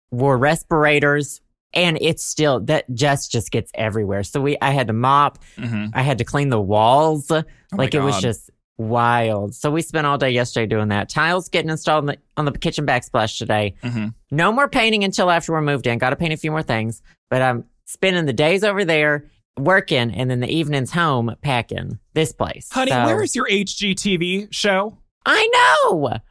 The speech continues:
Speaker 1: Property Brothers, but gay. Well,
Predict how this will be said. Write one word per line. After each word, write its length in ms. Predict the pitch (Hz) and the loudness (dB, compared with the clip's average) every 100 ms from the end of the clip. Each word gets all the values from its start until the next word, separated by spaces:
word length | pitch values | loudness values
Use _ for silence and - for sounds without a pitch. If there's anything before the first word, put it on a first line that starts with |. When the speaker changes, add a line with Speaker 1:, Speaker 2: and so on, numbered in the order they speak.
| _ _ | _ _
Speaker 1:
Property 400 | 208 208 247 214 | -2 0 0 0
Brothers, 420 | 147 135 117 110 | 2 2 2 -2
but 220 | - 117 | -4 -4
gay. 500 | 107 127 117 98 117 110 - | -2 0 0 -2 -6 -12 -4
Well, 440 | 143 135 123 117 | 2 2 2 -2